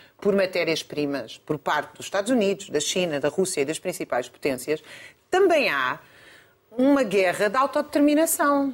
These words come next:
E eu, não há, eu nem sei se não há só uma, se há duas.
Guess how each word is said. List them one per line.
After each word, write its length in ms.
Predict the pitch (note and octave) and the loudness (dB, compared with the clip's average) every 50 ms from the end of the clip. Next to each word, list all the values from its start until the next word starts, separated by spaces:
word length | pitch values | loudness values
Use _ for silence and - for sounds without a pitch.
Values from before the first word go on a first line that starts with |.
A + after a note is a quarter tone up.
| - _ _ _ - | -8 _ _ _ -2
E 120 | - G3 | 0 2
eu, 100 | C4+ C#4+ | 4 4
não 100 | C#4+ D4 C#4+ | 4 4 4
há, 160 | C#4+ D4 C#4 | 2 0 0
eu 140 | - C4+ C#4 | 2 2 4
nem 160 | C#4 D4 D4 | 4 4 4
sei 220 | C4 - - E4 | 2 2 0 0
se 140 | D4 - - | 0 0 0
não 100 | C#4+ C#4+ | 0 0
há 80 | C#4 C4+ | 2 0
só 180 | - - D4 | 0 2 2
uma, 240 | C4+ B3+ C4 C4+ C4+ | 4 4 4 4 2
se 160 | C4 - - | 2 0 0
há 100 | C#4 C4+ | 0 -2
duas. 580 | A#3+ G3+ A3+ A#3+ A#3 F#3+ D#3 - - - - | 0 0 2 2 4 2 2 0 -4 -14 -20